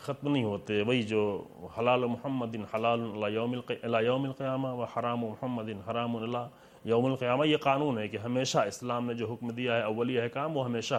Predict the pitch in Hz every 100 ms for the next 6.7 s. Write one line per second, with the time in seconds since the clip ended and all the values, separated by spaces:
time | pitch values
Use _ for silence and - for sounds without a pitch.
0 | 107 110 120 120 107 110 113 117 120 110
1 | 107 110 139 151 - - - - - -
2 | - - - 123 131 165 160 165 160 143
3 | 135 135 143 135 117 123 147 135 139 147
4 | 113 101 104 - 104 92 - - - -
5 | - - - - 143 185 185 208 208 180
6 | 117 117 113 110 95 90 104